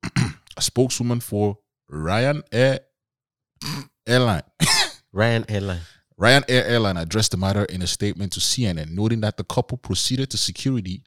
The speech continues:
Speaker 1: after leaving the infant behind at check-in. She also noted that the baby did not have a ticket, which reportedly would have cost about twenty-seven U S D for a one-way flight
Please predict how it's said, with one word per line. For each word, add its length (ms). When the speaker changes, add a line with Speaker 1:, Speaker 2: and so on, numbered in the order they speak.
Speaker 1:
after 200
leaving 400
the 280
infant 560
behind 560
at 120
check-in. 400
She 140
also 340
noted 260
that 140
the 80
baby 320
did 180
not 160
have 160
a 80
ticket, 500
which 340
reportedly 580
would 140
have 160
cost 320
about 220
twenty-seven 520
U 240
S 140
D 200
for 240
a 20
one-way 380
flight 440